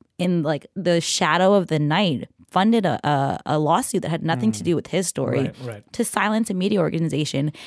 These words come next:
Speaker 1: And this is happening in the context of the larger issue of Donald Trump, who doesn't like media in,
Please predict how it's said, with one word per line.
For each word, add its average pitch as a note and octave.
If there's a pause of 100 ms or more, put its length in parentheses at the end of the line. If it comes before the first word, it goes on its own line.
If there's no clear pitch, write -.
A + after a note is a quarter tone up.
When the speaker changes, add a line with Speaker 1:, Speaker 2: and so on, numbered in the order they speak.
(140)
Speaker 1:
And F#3+
this F#3+
is G#3
happening F#3+
in F3+
the E3
context -
of E3+
the D#3+
larger E3
issue D#3
of D#3
Donald C#3
Trump, F3+
who F3
doesn't D#3+
like D3+
media D3
in, D3